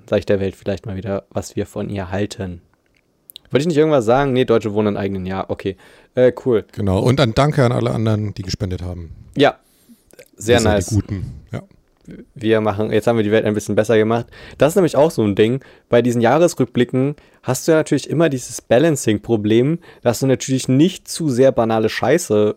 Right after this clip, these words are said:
Speaker 1: äh, nur bringen darfst, weil sonst qualifiziert sich dann irgendwie nicht als ein Jahresrückblick, der ernst zu nehmen ist. Auf der anderen Seite, nicht nur in einem Jahr wie diesem ist so ein Rückblick <laughs> ja auch immer ein Rückblick auf viele Scheißdinge. Also zum Beispiel,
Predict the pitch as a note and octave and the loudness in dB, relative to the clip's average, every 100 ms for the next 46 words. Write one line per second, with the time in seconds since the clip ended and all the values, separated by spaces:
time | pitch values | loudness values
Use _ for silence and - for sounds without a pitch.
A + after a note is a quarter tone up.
0 | - G#2+ G#2 G2+ - G#2 G#2+ G#2 C3 - | -2 0 0 0 -2 0 0 0 0 0
1 | B2 G#2+ G#2 G#2 - - A2+ G#2 G#2+ C3+ | 0 0 0 -6 -8 -4 -2 -2 -4 -4
2 | A#2+ A2 A2+ A2+ A2 A#2 A#2+ - G#2+ A#2 | -2 -2 -2 0 0 -2 -4 -2 2 2
3 | D3 A#2 - - G#2 A2+ C#3+ - G#2 G#2 | 2 -2 -12 -2 0 0 0 -2 -2 0
4 | B2+ - - - - A#2+ A#2+ D#3 F#3+ E3 | -2 -4 -16 -20 -4 -2 2 4 4 4
5 | E3 D#3+ D3+ - D3+ D#3 G3 E3 C3+ B2+ | 4 2 2 -6 0 2 4 4 4 4
6 | A#2+ A#2 A2 A#2 E3 B2 B2+ - - - | 4 4 2 -2 0 0 0 -2 -4 0
7 | A#2 G#2+ E3+ - A#2 B2 A#2+ - D3 - | 2 2 0 2 0 2 2 2 -2 -2
8 | - C3+ B2 A2 - A#2+ - A2+ - A2+ | 0 2 2 0 -2 -6 -2 -2 -2 -8
9 | G#2+ A2 - - - - - A#2 D3 - | -8 -8 -12 -20 -20 -10 -4 -2 -2 -4
10 | - G2+ G2 F#2 - - _ G#2 G#2+ G#2 | -2 -2 0 -4 -14 -20 _ -4 -4 -4
11 | A#2 A2 - A2+ G#2+ G#2 | 0 0 2 2 4 2